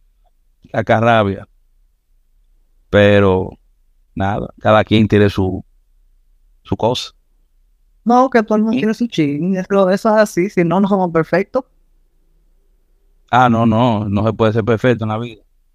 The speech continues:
Speaker 1: Y no, ni podemos ser los mejores, porque si no, no, no dejamos margen a ganar, a, a, a mejorar.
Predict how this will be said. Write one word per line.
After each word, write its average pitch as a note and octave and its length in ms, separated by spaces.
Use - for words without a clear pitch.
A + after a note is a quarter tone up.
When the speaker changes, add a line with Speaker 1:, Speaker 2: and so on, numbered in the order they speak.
Speaker 1:
Y A#2 220
no, A#2+ 180
ni B2 140
podemos A2+ 360
ser B2 140
los A#2+ 80
mejores, A#2 400
porque G2+ 200
si G2+ 120
no, A2+ 160
no, A#2 220
no A#2 160
dejamos A#2 280
margen A#2+ 360
a A2 40
ganar, G#2+ 240
a, G#2+ 140
a, G2+ 260
a G#2 140
mejorar. G2 400